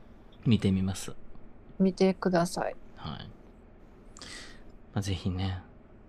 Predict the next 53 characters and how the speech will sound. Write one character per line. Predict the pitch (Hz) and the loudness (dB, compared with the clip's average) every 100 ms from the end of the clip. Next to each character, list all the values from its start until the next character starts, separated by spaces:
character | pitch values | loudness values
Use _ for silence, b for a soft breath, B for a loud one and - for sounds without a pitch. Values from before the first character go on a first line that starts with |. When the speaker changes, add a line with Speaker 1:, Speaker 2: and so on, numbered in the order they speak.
| - - - - | -20 -20 -12 -2
Speaker 2:
そ | 190 | 0
う | |
ね、 | 180 | 2
私、 | 185 196 - 208 208 185 | 4 2 4 6 6 6
私 | 214 214 247 | 6 8 10
多 | - | 12
分 | 349 | 12
あ | 196 | 12
れ | 220 | 12
や | 185 | 12
わ。 | 170 - | 12 8
な | 196 | 6
ん | |
か | 196 | 8
お | 190 | 12
笑 | 208 233 254 | 12 12 12
い | 254 | 12
の | |
話 | 269 320 262 - | 8 12 12 10
す | 190 | 8
る | 180 | 8
と | 185 | 6
き | 175 | 8
鼻 | 202 202 | 10 10
息 | 196 190 | 10 10
荒 | 180 180 | 10 10
な | 175 | 8
る | 175 | 10
と | |
思 | 151 | 12
う。 | |
Speaker 1:
<laughs> | 226 220 - 240 254 - 247 - - - - - - - - - - - - - 233 220 B 339 B - | 12 12 12 12 10 6 2 4 0 0 -2 -6 -4 -12 -6 -6 -6 -4 -4 12 12 12 B 4 B 12
も | 185 | 12
う | 254 | 12
披 | 254 262 | 12 12
露 | 202 | 12
し | 147 | 12
て | 151 | 10
も | 139 | 8
う | 127 | 10
た | |
や | 123 107 | 10 10
ん、 | |
鼻 | 104 110 110 | 10 10 10
息 | 110 107 | 8 10
エ | 107 | 8
ピ | 101 | 8
ソ | - 104 98 | 4 6 6
ー | |
ド、 | 98 | 8
あ | 95 | 6
ん | 95 92 | 6 4
た。 | 95 92 92 87 85 80 - - - - - | 4 6 6 6 4 2 0 -2 -4 -6 -10